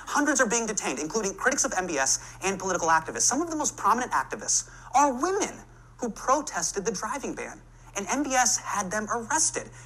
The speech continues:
and several of them are still in prison today. Even executions are up. The country is on track to execute more than two thousand people by the year twenty thirty.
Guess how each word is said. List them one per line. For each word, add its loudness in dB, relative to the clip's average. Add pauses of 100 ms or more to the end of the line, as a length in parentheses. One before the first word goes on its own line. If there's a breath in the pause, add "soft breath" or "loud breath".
(120)
and -2
several 4
of 0
them -2
are -2
still 2
in -6
prison -2
today. -2 (320 loud breath)
Even 6 (140)
executions 2
are 4
up. -8 (580 soft breath)
The -2
country 2
is 2
on 4
track 0 (260 loud breath)
to -4
execute 0
more 2
than -4
two -2
thousand 2
people -4
by 2
the -4
year 0
twenty -2
thirty. 0